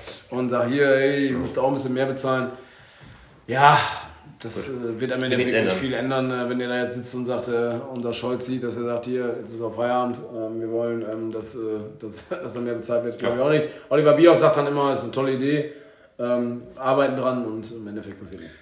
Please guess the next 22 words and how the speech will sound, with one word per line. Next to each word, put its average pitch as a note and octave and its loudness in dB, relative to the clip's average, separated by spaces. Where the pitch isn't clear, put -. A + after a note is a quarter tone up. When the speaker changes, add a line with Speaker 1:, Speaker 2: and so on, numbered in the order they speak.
Speaker 2:
Ja. F#2+ -8
Unterm B2+ 2
Strich C#3+ 2
müssen C3+ -2
wir C3+ 4
sagen, C3 4
müssen B2 -4
wir B2+ 2
unsere A#2+ 4
zwei - 2
Euro A2+ 8
fünfzig, B2 -2
die A#2+ -2
wir A#2+ 4
in A#2+ 4
der A2+ 0
Tasche A#2+ 0
haben, A#2 4
müssen A2+ 0
wir A2+ -2
gut A2+ -2
zusammenhalten. B2 0